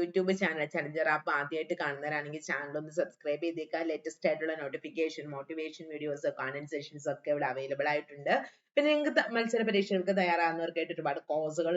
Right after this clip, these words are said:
നിങ്ങളുടെ അവൈലബിൾ ആണ്. കോഴ്സുകളെ പറ്റിയൊക്കെ അറിയാനായിട്ട് ഈ ഒരു നമ്പറിൽ നിങ്ങൾക്ക് കോൺടാക്ട് ചെയ്യാവുന്നതാണ്.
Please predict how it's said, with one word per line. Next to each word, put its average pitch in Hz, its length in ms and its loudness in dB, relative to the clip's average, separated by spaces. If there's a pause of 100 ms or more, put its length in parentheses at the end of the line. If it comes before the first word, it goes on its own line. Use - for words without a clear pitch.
നിങ്ങളുടെ 156 320 -2 (120)
അവൈലബിൾ 151 380 -2 (120)
ആണ്. 147 200 -4
കോഴ്സുകളെ 147 380 0
പറ്റിയൊക്കെ 151 320 -2
അറിയാനായിട്ട് 147 340 -2
ഈ 160 100 -2
ഒരു 156 160 0
നമ്പറിൽ 143 300 -2
നിങ്ങൾക്ക് 147 240 -8
കോൺടാക്ട് 135 400 -2
ചെയ്യാവുന്നതാണ്. 143 560 -2